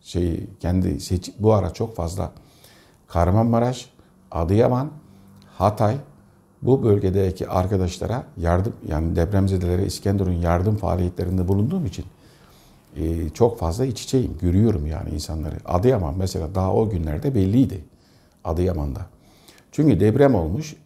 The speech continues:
en az zararı Gaziantep görmüş. En az zararı. Yani görsün demiyorum, niye çok görmedi de demiyorum.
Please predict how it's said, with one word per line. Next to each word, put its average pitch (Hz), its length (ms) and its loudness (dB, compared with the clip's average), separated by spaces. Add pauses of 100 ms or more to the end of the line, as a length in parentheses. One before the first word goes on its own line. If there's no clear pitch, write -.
en 143 220 0
az 87 300 -6
zararı 107 340 0
Gaziantep 95 800 -2
görmüş. 76 400 -6 (100)
En 180 160 -2
az 90 140 0
zararı. 98 360 -6 (1000)
Yani 90 380 2
görsün 95 380 2
demiyorum, 92 340 2
niye 98 200 2
çok - 220 -8
görmedi 98 340 0
de 92 140 -2
demiyorum. 90 440 0